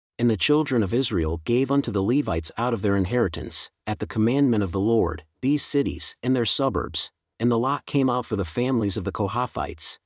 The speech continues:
and the children of Aaron the priest, who were of the Levites, had by lot, out of the tribe of Judah, and out of the tribe of Simeon, and out of the tribe of Benjamin, thirteen cities. And the rest of the children of Kohath had by lot,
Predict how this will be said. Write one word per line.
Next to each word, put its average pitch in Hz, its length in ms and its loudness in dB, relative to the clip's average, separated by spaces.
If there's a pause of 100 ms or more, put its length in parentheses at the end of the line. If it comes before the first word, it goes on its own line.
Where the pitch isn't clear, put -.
(120)
and 117 120 2
the 110 60 0
children 131 460 0
of 107 100 -2
Aaron 120 280 2
the 98 100 2
priest, - 560 -2 (120)
who 135 120 0
were 139 100 4
of 120 100 -2
the 101 80 -2
Levites, 104 680 -2 (120)
had 127 180 -4
by 107 160 -2
lot, 120 400 -4 (160)
out 147 160 -2
of 131 80 -4
the 117 80 0
tribe 123 340 -2
of 101 100 -2
Judah, - 460 2 (200)
and 113 120 0
out 147 140 0
of 135 80 -4
the 113 100 0
tribe 127 320 0
of 107 80 -2
Simeon, 131 560 2 (200)
and 117 140 0
out 147 140 0
of 127 80 -6
the 120 80 0
tribe 127 340 -2
of 92 160 -4
Benjamin, 101 520 0 (160)
thirteen 123 520 0
cities. 113 560 2 (920)
And 117 120 2
the 113 60 4
rest 135 300 0
of 104 100 -2
the 95 80 0
children 120 420 0
of 90 120 -4
Kohath 98 500 0
had 104 180 -4
by 92 120 0
lot, 98 420 -4